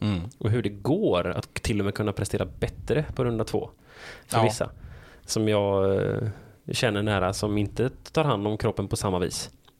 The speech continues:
Speaker 2: Eh, det är för mig ett, eh, under.
Speaker 1: Mm.
Speaker 2: Eh, så ja. Nej, det finns inte andra, det finns inte många sporter som utsätter kroppen för samma prövning.
Speaker 1: Nej.
Speaker 2: Det gör det inte.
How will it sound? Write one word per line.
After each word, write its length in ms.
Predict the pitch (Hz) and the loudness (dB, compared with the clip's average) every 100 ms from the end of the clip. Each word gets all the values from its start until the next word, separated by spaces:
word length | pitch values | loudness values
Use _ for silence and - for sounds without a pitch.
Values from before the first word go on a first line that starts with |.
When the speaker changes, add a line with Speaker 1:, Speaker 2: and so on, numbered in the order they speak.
| - | -8
Speaker 2:
Eh, 400 | 123 98 92 98 | -2 0 0 -2
det 100 | 101 | -2
är 40 | 113 | -2
för 120 | - | 0
mig 200 | 120 104 | 0 0
ett, 220 | 101 - | -2 -2
eh, 340 | 95 101 92 98 | 0 2 2 0
under. 260 | 101 113 - - _ - | 0 -2 -4 -12 _ -12
Speaker 1:
Mm. 140 | - 117 98 - - - - | -2 -2 -2 -8 -16 -14 -4
Speaker 2:
Eh, 720 | 101 98 92 90 90 87 87 90 - - - - - | 0 2 2 0 0 0 -2 -4 -8 -12 -18 -20 -12
så 160 | - 104 | -2 2
ja. 300 | 113 - 117 - - - - - _ - - - | 2 2 -2 -8 -20 -20 -20 -20 _ -20 -18 -4
Nej, 380 | 113 107 120 - | 2 2 2 0
det 80 | 107 | -2
finns 200 | 120 113 | 0 0
inte 240 | 127 - | 0 0
andra, 400 | 110 98 90 95 | 0 0 0 0
det 60 | 101 | 0
finns 180 | 135 - | -2 -2
inte 480 | 185 131 - - | 0 0 0 -4
många 220 | 135 113 98 | -2 0 0
sporter 400 | 107 - 76 95 | -2 -2 -2 0
som 200 | - 92 | 0 -2
utsätter 640 | 92 92 - 92 87 - - | 0 -2 -2 -2 -2 -4 -12
kroppen 340 | - 92 - 85 | -6 -6 -4 -6
för 120 | - | -4
samma 400 | - - 90 85 | -2 -2 -2 -4
prövning. 460 | - 90 85 - - - 120 - - 107 | -2 -2 -2 -8 -10 -20 -18 -14 -4 0
Speaker 1:
Nej. 180 | 101 | 0
Speaker 2:
Det 60 | 95 | 2
gör 160 | 107 - | 0 0
det 60 | |
inte. 220 | 107 - | -4 -4